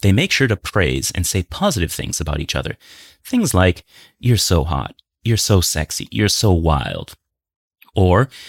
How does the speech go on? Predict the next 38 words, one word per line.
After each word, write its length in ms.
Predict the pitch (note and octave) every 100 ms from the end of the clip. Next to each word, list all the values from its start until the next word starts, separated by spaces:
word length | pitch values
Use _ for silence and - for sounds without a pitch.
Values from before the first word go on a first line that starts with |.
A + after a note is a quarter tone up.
| -
"You're 140 | - D#3 -
fucking 260 | G2 - D2+
great." 420 | D#2 - - - _ _ _
Or, 320 | F#2+ G2+ C3 C#3+ _ _ _ -
"You 120 | E3
taste 420 | - B2+ C3 - -
amazing." 640 | G#2 F2+ D2 - - - F2+ _ _ _ _ _ _ _ _ -
If 200 | D#3 -
you're 160 | B3+ A#3+ G#3
maybe 240 | F#3+ F#3
not 440 | G3+ C4+ B3 C4+
so 180 | - F2
vocal, 420 | E2+ D#2+ - G#2+
which 220 | A#2 C#3+ E3
is 120 | E3+
also 320 | C#3 D#3 D3
totally 380 | A#2+ C#3 C3 G2
fine, 400 | - A2+ C#2+ - - - -
you 120 | A3
could 200 | - D4+
stick 240 | - -
with 100 | C3+
the 80 | - -
classic, 360 | D#2+ E2 F#2+ - - - -
"Yeah, 400 | F2 F2 G#2+ A#2 - - _ - - -
oh 180 | F#2+
yeah." 360 | B2 A2+ F2 G2 - - _ _ _ _ _ _
Because 380 | A#2+ - A2+ - - -
at 180 | - G#2
least 260 | A2+ A3 -
that 220 | C3+ -
way 120 | F2+
you're 260 | E2 E2+ E2+
not 100 | E2
being 180 | D#2+ D#2+
completely 460 | E2 D#2 - -
silent, 420 | C#2+ - B1 C#2 -
which 300 | F2+ -